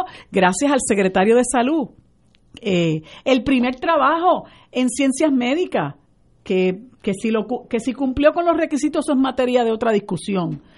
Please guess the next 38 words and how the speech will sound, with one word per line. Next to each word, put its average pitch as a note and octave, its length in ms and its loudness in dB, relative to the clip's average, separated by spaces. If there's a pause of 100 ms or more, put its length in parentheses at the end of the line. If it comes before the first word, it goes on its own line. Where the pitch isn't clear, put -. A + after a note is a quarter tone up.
(180)
pero G#3 200 2
fue G#3+ 160 2
su D4+ 140 -4
primer B3 300 0
trabajo. F3 680 0 (360)
Ah, C#4+ 340 2
y G3+ 140 2
en E3+ 80 0
la E3+ 100 0
editorial F3 640 0
de D4 100 2
la E4+ 80 0
Universidad A#3+ 480 2
de B3+ 120 2
Puerto C4 280 -2
Rico A3+ 520 -2 (500)
lo G#3 160 0
pasaron G#3 420 2
por D#4+ 160 4
encima C#4+ 560 0
de A#3+ 60 0
un A#3+ 100 0
montón C4 380 -2
de C#4 80 2
profesores A3+ 640 -2
y B3 120 2
autores A3 580 0 (260)
que - 80 -2
estaban G#3 360 2
en B3 140 0
línea C#4+ 300 2
para A3 140 4
publicar G3+ 600 0
con A3 160 -2
esa G#3+ 180 0
editorial A3+ 480 0
sus A#3+ 200 -2
libros, G#3 500 2